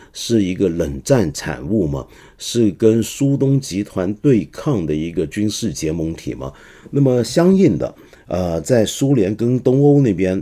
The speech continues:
当时就有华沙公约组织，是两个军事联盟之间的一个对垒。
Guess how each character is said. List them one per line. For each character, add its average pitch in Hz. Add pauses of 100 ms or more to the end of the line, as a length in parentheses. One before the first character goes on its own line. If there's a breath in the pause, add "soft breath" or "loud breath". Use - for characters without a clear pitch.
当 127
时 -
就 92
有 65
华 78
沙 131
公 123
约 120
组 -
织， 71
是 107
两 78
个 104
军 147
事 143
联 87
盟 104
之 113
间 113
的 98
一 90
个 92
对 104
垒。 62